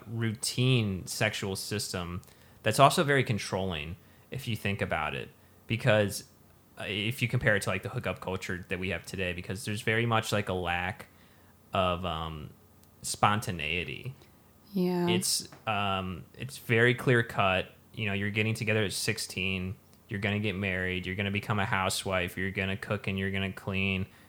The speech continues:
Speaker 1: you're gonna pop out some babies, you're gonna get the white picket fence, plenty of kids.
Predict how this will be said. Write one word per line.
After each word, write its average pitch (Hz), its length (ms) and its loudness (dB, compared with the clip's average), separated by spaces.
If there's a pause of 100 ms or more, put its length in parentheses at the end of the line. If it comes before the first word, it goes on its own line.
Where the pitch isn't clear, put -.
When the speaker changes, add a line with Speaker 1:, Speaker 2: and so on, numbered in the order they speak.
(140)
Speaker 1:
you're 98 100 -2
gonna 95 140 0
pop 98 300 2
out 98 160 2
some 101 160 0
babies, 95 480 0
you're 95 100 0
gonna 92 100 0
get 98 200 -2
the 98 80 0
white 95 260 0
picket 101 320 -2
fence, 87 600 -4 (320)
plenty 107 360 0
of 107 100 0
kids. 90 600 -2